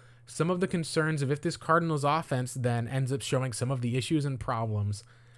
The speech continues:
that they've shown in the past, which is being devoted to that five personnel, being able to not recognize that there's a power run game under center that can use Kyler Murray, being able to diagnose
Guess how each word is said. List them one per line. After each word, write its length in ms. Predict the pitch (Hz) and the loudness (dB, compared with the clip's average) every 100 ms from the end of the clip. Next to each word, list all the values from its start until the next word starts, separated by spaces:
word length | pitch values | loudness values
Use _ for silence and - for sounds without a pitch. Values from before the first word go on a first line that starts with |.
| - | -12
that 100 | - | -2
they've 120 | 143 143 | 0 2
shown 160 | 156 | 2
in 60 | 147 | 2
the 80 | 131 | 2
past, 340 | 175 165 - | 2 2 2
which 180 | 143 - | -2 0
is 240 | 127 117 - - - - - | -2 -2 -8 -20 -20 -8 0
being 160 | 131 | 2
devoted 340 | 113 131 165 180 | 4 6 6 4
to 60 | |
that 200 | 185 202 | 2 0
five 280 | - 196 185 | 2 2 2
personnel, 640 | - 196 214 202 196 196 - - - - - - - | -2 -2 -2 0 0 -2 -8 -18 -20 -20 -20 -20 -8
being 260 | 123 135 143 | -2 2 2
able 160 | 147 | 2
to 80 | 135 | 2
not 280 | 135 151 151 | 4 4 4
recognize 540 | 151 175 156 143 143 | 2 2 2 4 2
that 80 | 131 | 0
there's 120 | 131 | -2
a 60 | 113 | -2
power 320 | - 151 160 | 0 4 4
run 180 | 147 147 | 4 2
game 200 | 143 135 | 2 0
under 220 | 135 123 | 0 -2
center 380 | 113 143 135 143 | -2 -2 0 0
that 160 | 131 120 | 0 -2
can 140 | 127 | -2
use 240 | 123 135 | 0 0
Kyler 360 | - - 135 123 | -2 0 2 2
Murray, 340 | 131 143 143 | 0 0 0
being 240 | 135 139 139 | 0 0 0
able 180 | 139 127 | 0 0
to 80 | |
diagnose 480 | 123 127 135 127 113 | 0 0 0 -2 -4